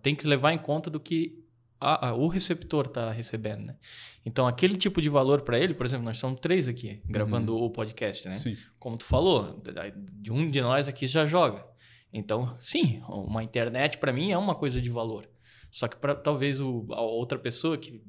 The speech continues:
Speaker 1: gosta de Instagram e WhatsApp já não seja. Então, ter essa percepção hoje no cliente do que pra ele é valor,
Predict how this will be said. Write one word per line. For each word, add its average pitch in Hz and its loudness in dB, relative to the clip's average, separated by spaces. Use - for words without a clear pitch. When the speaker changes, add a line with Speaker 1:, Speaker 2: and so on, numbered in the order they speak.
Speaker 1:
gosta 123 -2
de 110 -12
Instagram 110 -8
e 107 -12
WhatsApp 110 -2
já 123 0
não 123 -2
seja. 135 -4
Então, 123 -2
ter 160 0
essa 196 -2
percepção 139 -2
hoje 120 0
no 117 -4
cliente 120 -4
do 110 -2
que 131 0
pra 175 8
ele 185 8
é 143 8
valor, 143 2